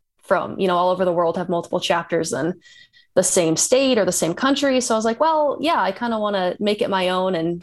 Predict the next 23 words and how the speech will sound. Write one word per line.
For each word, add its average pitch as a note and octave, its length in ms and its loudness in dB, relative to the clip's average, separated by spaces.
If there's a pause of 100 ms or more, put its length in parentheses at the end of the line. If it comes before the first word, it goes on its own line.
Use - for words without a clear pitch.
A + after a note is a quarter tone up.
do G#3+ 120 2
my F#3+ 160 2
own F#3 120 2
thing, F3+ 300 -2
run F3+ 160 0
it - 60 -4
how F#3+ 160 -2
I - 140 0
wanna E3+ 240 -2
run E3 240 0
it." E3 200 -2 (800)
And F#3+ 140 0
so F#3+ 400 2
I G3 140 2
did. G3 400 0
And F3 120 -2
it's F3 160 -6
super A3+ 280 0
easy. G3+ 380 2
I F#3+ 80 2
just F3+ 200 -4
contacted F#3 600 -2
Jeff, F#3 380 -2